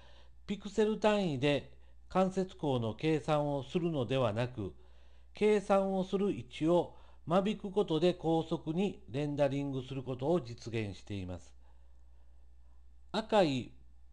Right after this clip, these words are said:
ポイントは、補完値の精度に合わせて再分割されたポイントですが、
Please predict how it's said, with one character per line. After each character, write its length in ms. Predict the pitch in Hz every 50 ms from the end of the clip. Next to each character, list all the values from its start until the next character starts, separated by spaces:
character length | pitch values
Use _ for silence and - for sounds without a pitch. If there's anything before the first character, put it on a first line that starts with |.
| - - - - -
ポ 140 | 156 156
イ 80 | 151 151
ン 100 | 151 139
ト 220 | - 151 143 143
は、 260 | 156 165 156 - - - - - - -
補 160 | - - 160 -
完 340 | - 220 214 208 208 185
値 140 | 196 - 139
の 140 | 139 135 123
精 260 | 123 170 175 165 156
度 140 | 123 131 123
に 160 | 120 120 110
合 100 | 120 135
わ 140 | 139 135 123
せ 120 | 131 120
て 320 | - - 131 123 117 104 - - - - - - -
再 380 | - - - 202 202 202 208
分 260 | 185 185 214 208 196 185
割 320 | - 156 143 - 135 120
さ 100 | 143 165
れ 120 | 160 147
た 160 | 147 - 175 170
ポ 180 | - 156 143
イ 60 | 135
ン 80 | 131 123
ト 160 | 127 123 117
で 100 | - 117
す 140 | 104 - -
が、 280 | - 107 104 104 95